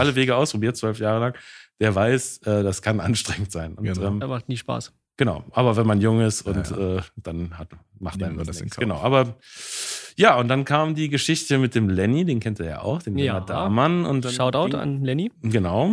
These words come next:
Speaker 1: wir haben uns dann so zweitausenddreizehn kennengelernt, weil ich hatte dann einfach die Situation, ich hatte Kunden, aber kein Studio, keine Produktionsstätte, die, sag ich
Speaker 2: Genau.
Speaker 1: mal, dem Anspruch gerecht wird,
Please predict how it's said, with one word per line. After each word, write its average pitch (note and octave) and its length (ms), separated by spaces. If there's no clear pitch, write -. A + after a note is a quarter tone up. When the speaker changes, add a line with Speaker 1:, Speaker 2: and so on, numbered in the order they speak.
Speaker 1:
wir A2 160
haben A2 80
uns A2+ 120
dann G#2 120
so G#2 80
zweitausenddreizehn G#2 1160
kennengelernt, C#3 640
weil A2+ 140
ich A2 120
hatte A2 180
dann G#2 140
einfach G#2+ 200
die G#2 100
Situation, G2+ 560
ich F#2+ 60
hatte F#2+ 160
Kunden, F#3+ 460
aber G#2+ 280
kein G2 220
Studio, F2+ 360
keine G2+ 180
Produktionsstätte, F#2+ 800
die, F#2 140
sag G#2+ 160
ich A2+ 60
Speaker 2:
Genau. F#2 120
Speaker 1:
mal, B2+ 100
dem A#2+ 180
Anspruch D3 440
gerecht B2 400
wird, C#3 240